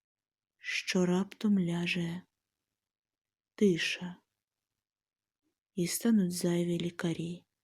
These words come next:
і марно буде пачемиша метатись підлий рефері. То буде бій, а зараз мертво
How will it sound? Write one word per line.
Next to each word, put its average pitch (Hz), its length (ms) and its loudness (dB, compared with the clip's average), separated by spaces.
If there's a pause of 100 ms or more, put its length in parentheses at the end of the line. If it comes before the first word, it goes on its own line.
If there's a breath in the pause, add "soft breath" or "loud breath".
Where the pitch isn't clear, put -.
(760)
і 175 120 2
марно 180 480 2
буде 170 340 -2
пачемиша 170 1000 -4 (840)
метатись 175 680 2
підлий 190 640 2
рефері. 175 720 -4 (1600)
То 208 120 8
буде 202 320 4
бій, 190 500 0 (920)
а 180 140 4
зараз 185 400 2
мертво 170 720 -4